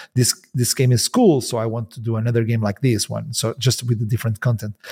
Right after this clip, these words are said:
we didn't try that approach. The approach was, "Let's do something unique, something different." And when you try to do something unique and different,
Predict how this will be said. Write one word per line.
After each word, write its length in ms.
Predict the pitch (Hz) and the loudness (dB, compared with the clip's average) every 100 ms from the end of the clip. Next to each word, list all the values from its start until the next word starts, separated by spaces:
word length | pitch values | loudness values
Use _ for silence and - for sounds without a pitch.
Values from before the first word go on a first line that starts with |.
| - - _ 147 | -16 -18 _ 2
we 120 | 131 | 2
didn't 280 | 131 139 123 | 4 2 0
try 220 | - 113 | -2 -4
that 360 | 104 101 101 - | -2 -4 -8 -12
approach. 480 | - - 101 101 - | -12 -6 -6 -6 -4
The 80 | - | -2
approach 320 | - 135 - | 2 4 4
was, 300 | 131 123 - - | 2 2 0 -4
"Let's 220 | 127 - | -4 -2
do 120 | 127 | -4
something 360 | 110 104 104 104 | -4 -6 -4 -2
unique, 340 | 110 127 - | 2 2 2
something 320 | - 107 104 | -4 -4 -2
different." 420 | 104 117 104 98 - - - - _ 139 | 0 0 0 -6 -10 -20 -20 -20 _ 2
And 320 | 127 131 127 | 4 4 4
when 120 | 170 | 6
you 100 | 190 | 6
try 220 | 180 170 | 4 2
to 80 | - | 2
do 60 | 131 | 0
something 260 | 139 120 | 0 2
unique 260 | 127 156 - | 4 6 4
and 300 | 127 120 110 | 2 2 2
different, 480 | 156 127 113 107 | 2 2 -4 -6